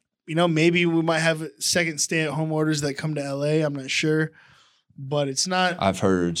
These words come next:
Speaker 2: you
Speaker 1: Yeah.
Speaker 2: know, rumors.
Speaker 1: Yeah, it's not looking great, you know, like, for the martial arts fitness <laughs> industry. It's not looking great right now if you, uh, run a business in
Speaker 2: Now
Speaker 1: L A.
Speaker 2: is the time to start your underground fight club.
Speaker 1: Yeah,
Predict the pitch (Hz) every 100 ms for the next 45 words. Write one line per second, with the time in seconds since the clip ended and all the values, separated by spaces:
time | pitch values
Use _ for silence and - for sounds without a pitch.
0 | - 98 92 90 87 85 87 90 87 85
1 | 82 - 170 147 135 151 240 233 196 202
2 | 196 151 143 165 170 147 131 - 143 156
3 | 151 151 151 143 139 - _ _ _ _
4 | - 180 180 170 156 165 160 - 165 156
5 | 151 - - 165 151 147 156 135 175 -
6 | 165 156 143 139 - _ - 165 165 185
7 | 180 175 175 160 175 165 160 156 165 165
8 | 160 147 165 160 160 156 147 - - -
9 | _ _ - 156 143 135 165 170 165 147
10 | 165 151 151 165 123 107 113 120 120 120
11 | 107 120 113 107 - 113 107 - 110 110
12 | 107 110 104 95 113 113 - 104 95 87
13 | - 160 170